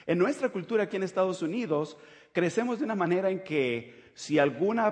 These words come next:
algún adulto quiere interferir con alguno de mis hijos, yo tengo el derecho de meterle una demanda a esa persona. Y por eso las demás personas no queremos ni tentar a los niños, ni,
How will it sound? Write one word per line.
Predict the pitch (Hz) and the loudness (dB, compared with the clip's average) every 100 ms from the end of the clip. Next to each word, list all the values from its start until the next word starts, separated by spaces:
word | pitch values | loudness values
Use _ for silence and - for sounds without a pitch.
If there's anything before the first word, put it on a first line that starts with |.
| - - | -2 -2
algún | 147 135 156 202 | 0 2 2 2
adulto | 165 196 240 - 147 147 160 - | 2 2 -2 0 0 0 -4 -14
quiere | - 175 180 | -2 0 2
interferir | 175 160 139 143 139 190 190 | 0 -2 -2 -2 0 0 0
con | 151 | -2
alguno | 135 131 175 | -2 0 2
de | 175 | 2
mis | 151 135 | 2 0
hijos, | 233 277 170 160 - | -4 -4 -2 -2 -4
yo | 151 | -4
tengo | 170 180 | -2 -2
el | 165 | 0
derecho | 165 170 170 | 0 0 -4
de | 131 139 139 | -4 -2 0
meterle | 135 143 170 175 | -2 -2 0 0
una | 160 | 0
demanda | 139 170 277 160 | 0 0 0 0
a | |
esa | 123 117 | -2 -6
persona. | 107 - 71 - _ _ _ _ _ _ _ _ _ | -8 -10 -14 -16 _ _ _ _ _ _ _ _ _
Y | 139 | -4
por | 151 156 | 2 2
eso | 175 196 160 | 2 0 0
las | 139 127 | 0 0
demás | 131 156 | 0 -4
personas | 151 165 | -4 -2
no | 165 | -2
queremos | 165 147 165 170 | 0 0 2 0
ni | 143 117 | -2 -4
tentar | 120 113 151 | -4 2 4
a | 170 | 4
los | 135 | 0
niños, | 127 160 180 180 165 | 0 2 4 2 2
ni, | 147 127 120 | 0 -4 -8